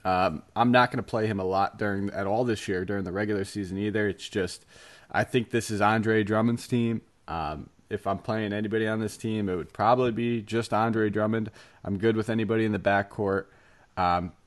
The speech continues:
I think it's simple here. You can look at Christian Wood pivot, uh, but after seeing him only play, you know, very limited minutes on a, on a, a situation where he's on the roster bubble right now, he's fighting for a roster spot and he's struggling to get minutes. So,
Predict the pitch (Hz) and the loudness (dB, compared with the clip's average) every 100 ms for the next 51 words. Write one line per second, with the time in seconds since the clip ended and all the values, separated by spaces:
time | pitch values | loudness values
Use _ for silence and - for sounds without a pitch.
0 | _ _ 104 - 101 101 - 104 113 104 | _ _ -6 -4 -4 -4 -2 -2 0 0
1 | 104 110 113 113 117 120 - 123 - 123 | 2 0 2 0 2 0 2 -2 -2 -4
2 | 110 113 107 135 131 151 - _ _ _ | 0 2 0 0 0 -2 -6 _ _ _
3 | _ - - 90 87 110 123 135 120 135 | _ -12 -2 -2 2 4 4 4 0 0
4 | 127 123 120 117 123 117 - 127 123 120 | 2 2 2 2 0 0 0 2 4 4
5 | 107 - 110 101 98 - _ 104 120 127 | 0 -2 0 0 0 -4 _ 0 2 4
6 | 120 120 117 107 117 127 - 110 101 - | 2 2 2 2 2 0 0 0 -2 -2
7 | 113 107 101 - 107 147 131 113 127 127 | -2 0 -2 -4 -4 -4 -2 4 4 4
8 | 104 101 101 113 101 135 139 110 92 90 | 2 2 2 2 8 8 6 0 0 -2
9 | 90 92 95 98 104 101 131 123 107 104 | 0 0 0 0 0 2 4 4 2 0
10 | 101 107 107 95 - 95 87 90 90 - | 2 2 2 -8 -2 0 0 -2 -6 -4
11 | 98 95 90 90 80 92 78 - - 98 | -4 -2 -4 -4 -2 -4 -6 -10 -4 -2
12 | 87 | -2